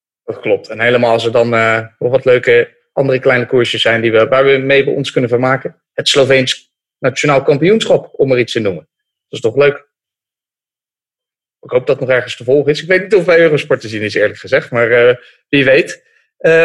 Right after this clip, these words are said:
we gaan het zo natuurlijk weer uitgebreid he-, hebben over wielrennen. Zoals we het altijd over wielrennen hebben. In Kop Over Kop. Maar da-, voordat we het daarover gaan hebben, moet ik toch heel even nog over iets anders hebben.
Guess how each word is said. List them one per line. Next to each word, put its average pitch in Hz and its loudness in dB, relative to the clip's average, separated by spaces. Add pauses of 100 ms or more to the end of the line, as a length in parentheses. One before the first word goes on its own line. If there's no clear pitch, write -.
(280)
we 294 2
gaan 311 0
het 240 -2
zo 294 4
natuurlijk 240 0
weer 220 2
uitgebreid 196 0
he-, 185 2
hebben 175 2
over 151 2
wielrennen. 156 0 (440)
Zoals 117 -2
we 127 -10
het 120 -4
altijd 131 0
over 113 0
wielrennen 113 0
hebben. 110 0
In 131 0
Kop 127 0
Over 107 2
Kop. 151 2
Maar 151 0
da-, 190 2
voordat 247 2
we 240 0
het 220 2
daarover 233 2
gaan 202 0
hebben, 208 2
moet 208 -6
ik 220 -8
toch 226 0
heel 220 6
even 202 2
nog 196 -2 (840)
over 233 0
iets 226 -4
anders 226 2
hebben. 135 0